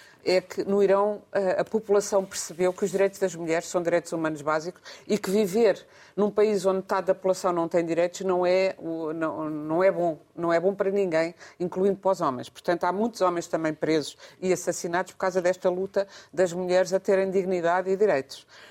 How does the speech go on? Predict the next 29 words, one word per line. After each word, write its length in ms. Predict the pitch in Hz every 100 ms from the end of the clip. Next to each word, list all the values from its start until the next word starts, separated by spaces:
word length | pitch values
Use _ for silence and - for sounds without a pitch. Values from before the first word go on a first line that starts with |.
| - - -
Ah, 240 | 165 165 180
mas 220 | 190 165
há 120 | 202
jovens 760 | 202 196 214 202 226 226 208 -
e 400 | 202 190 196 185
jovens 380 | 170 202 202 214
crianças, 600 | - 220 220 226 - 208
quase 380 | - 214 208 185
adolescentes, 800 | 175 196 - 220 214 208 - -
de 60 |
catorze 540 | - 180 208 220 196 165
a 60 |
seis 300 | 165 170 165
anos, 260 | 196 214 - - - _
que 80 | -
têm 320 | - 220 214
sido 320 | 208 226 226
e 60 | 202
que 100 | -
são 300 | 196 202 208 - - -
assassinados. 800 | 170 190 - 190 180 226 - - - - - -
E 140 | 247
é 60 | 254
um 80 | 247
país, 440 | 247 226 247 - -
dir-me-ão, 560 | 196 185 180 165 143 -
há 120 | -
outros 320 | 196 226 -
países 600 | - 196 196 214 -